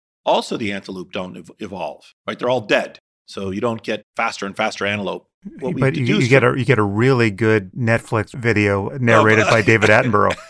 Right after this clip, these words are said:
Speaker 1: Yes, you kill the, this, it's like a fox in the chicken coop. You know, just kill them all.
Speaker 2: Yes.
Speaker 1: Okay, but the point is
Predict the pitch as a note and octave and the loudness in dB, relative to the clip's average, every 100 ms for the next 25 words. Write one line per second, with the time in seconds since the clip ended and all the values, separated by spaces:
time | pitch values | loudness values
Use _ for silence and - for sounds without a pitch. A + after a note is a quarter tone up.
0 | - - - C4+ - - - E3 - D3 | -6 -6 -4 -2 -2 -4 -10 -8 -4 -4
1 | C3 E3 D3+ - - B3+ F#3 C#3+ - D#3 | -4 -6 -8 -12 -16 -6 -6 -6 -10 -10
2 | - C#3+ B2+ - D3+ C3+ C#3 A#2+ - D3 | -4 -4 -4 -2 -2 -2 -6 -8 -8 -6
3 | B2 - F#2 - _ - E3 C#3 D3 - | -8 -8 -10 -12 _ -6 -2 0 -2 -4
4 | G#3 F3+ C#3+ C#3+ A2 - B2+ - B3 A#3 | -2 0 2 2 0 -4 -12 -6 -2 0
5 | F#3 F#3 F3 - F4+ G4 F3+ B2 - | 0 -2 -6 -2 -2 0 0 -2 -4